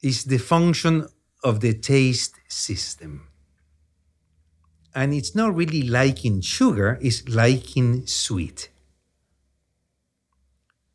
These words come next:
Wanting sugar, our never-ending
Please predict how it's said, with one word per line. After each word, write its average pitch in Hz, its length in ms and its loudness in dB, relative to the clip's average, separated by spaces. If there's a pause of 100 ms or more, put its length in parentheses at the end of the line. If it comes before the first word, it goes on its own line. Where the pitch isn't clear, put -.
(120)
Wanting 135 1000 4
sugar, 82 640 -4 (2000)
our 113 260 2
never-ending 156 1160 4